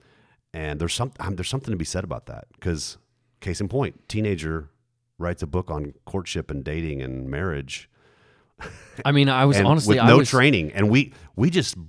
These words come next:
Speaker 1: bought it.
Speaker 2: I was shocked when I was listening to this interview 'cause I didn't know. I
Speaker 1: Yeah.
Speaker 2: didn't know any of that.
Speaker 1: Yeah.
Speaker 2: All I knew was this is a leader who wrote this book, and this is an, an important
Speaker 1: Well,
Speaker 2: thing,
Speaker 1: and
Speaker 2: and
Speaker 1: you,
Speaker 2: you need to
Speaker 1: but
Speaker 2: read
Speaker 1: you
Speaker 2: this
Speaker 1: were a
Speaker 2: book, and
Speaker 1: teenager, and
Speaker 2: Right, exactly, but
Speaker 1: and people like me, youth pastors, were going, "Everybody should read this,"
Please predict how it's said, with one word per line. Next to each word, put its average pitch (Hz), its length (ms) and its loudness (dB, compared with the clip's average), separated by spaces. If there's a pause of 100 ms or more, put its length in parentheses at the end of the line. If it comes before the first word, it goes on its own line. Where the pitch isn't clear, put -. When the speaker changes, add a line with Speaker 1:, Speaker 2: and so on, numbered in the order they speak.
Speaker 1:
bought 147 260 -2
it. - 280 -10 (180)
Speaker 2:
I 135 80 4
was 180 160 4
shocked 135 500 0
when 117 220 2
I 107 100 0
was 101 140 0
listening 123 280 0
to 107 40 0
this - 80 -8
interview 156 220 0
'cause 123 160 -6
I 135 140 -2
didn't 160 220 2
know. 113 420 2 (160)
I 120 40 -4
Speaker 1:
Yeah. 147 60 0
Speaker 2:
didn't 190 180 4
know 147 240 2
any 127 140 2
of 82 80 -2
that. 76 280 -8
Speaker 1:
Yeah. 135 80 2
Speaker 2:
All 156 120 2
I 208 120 4
knew 117 220 6
was 113 180 2
this 170 200 -4
is 160 100 -4
a 123 80 -2
leader 131 380 2
who 117 140 6
wrote 127 240 0
this 123 140 -4
book, 147 280 -2
and 107 120 0
this 135 160 -4
is 107 140 -6
an, 98 180 0
an 107 140 -4
important 127 360 0
Speaker 1:
Well, 143 80 2
Speaker 2:
thing, 120 40 6
Speaker 1:
and 120 80 8
Speaker 2:
and 117 60 8
Speaker 1:
you, 120 60 6
Speaker 2:
you 123 60 4
need 151 140 -2
to 120 60 0
Speaker 1:
but 131 80 4
Speaker 2:
read 156 60 2
Speaker 1:
you 127 80 4
Speaker 2:
this 123 80 6
Speaker 1:
were 127 60 6
a 127 40 6
Speaker 2:
book, 175 140 2
and - 80 2
Speaker 1:
teenager, 69 500 -2
and 95 140 2
Speaker 2:
Right, - 120 4
exactly, 214 300 -2
but 170 240 0
Speaker 1:
and - 100 0
people 147 260 2
like 110 240 6
me, 143 300 6
youth 127 260 0
pastors, 110 400 -2
were 113 100 -2
going, 95 340 2
"Everybody 127 240 0
should 101 180 -4
read 120 160 0
this," - 420 -10